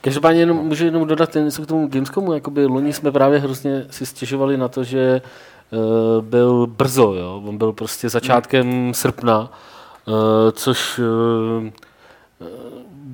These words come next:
Speaker 1: jako s-, právě vyústilo v to, že tam vlastně nebylo de facto nic moc oznámenýho. Bylo tam pár takových těch,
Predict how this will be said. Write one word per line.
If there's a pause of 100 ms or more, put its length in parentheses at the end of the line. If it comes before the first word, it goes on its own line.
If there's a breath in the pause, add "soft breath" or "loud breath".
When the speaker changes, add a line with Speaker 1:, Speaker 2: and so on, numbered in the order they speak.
(320)
Speaker 1:
jako
s-,
právě
vyústilo
v
to,
že
tam
vlastně
nebylo
de
facto
nic
moc
oznámenýho.
Bylo
tam
pár
takových
těch,